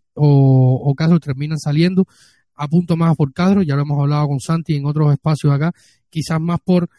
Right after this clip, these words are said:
eh, o también lo hemos hablado en nuestro grupo de Patreon, más por el tema, eh, del precedente que hay con José Mourinho.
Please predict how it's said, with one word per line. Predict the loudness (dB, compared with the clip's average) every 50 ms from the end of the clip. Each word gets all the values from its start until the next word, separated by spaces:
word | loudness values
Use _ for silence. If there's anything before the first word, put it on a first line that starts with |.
| _ _ _ _ _
eh, | -4 -4 -4 -2 -2
o | -4
también | -4 -4 -6 -4 -2
lo | 0 0
hemos | 0 2 2
hablado | 2 2 2 0 0
en | -2
nuestro | -2 -4 -2 -2 -2
grupo | -2 0 0 0
de | 2 2
Patreon, | 2 0 0 0 -2 -4 -2
más | -4 -6 -4
por | -4 -4 -4
el | -4 -6
tema, | -6 -6 -6 -4 -2 -4 -4 -6 -8 _ _ _ _ _ _ _
eh, | -2 0 2 4 4 4 4 4 4 4 4 4 4 4 4 2 2 0 0
del | -2 -2 -2
precedente | -2 -4 -6 -4 -4 -4 -4 -4 -4 -4 -4
que | -6
hay | -4
con | -4 -2 -2
José | -2 -2 -2
Mourinho. | -4 -2 0 0 0 0 -2 -2 -6 -6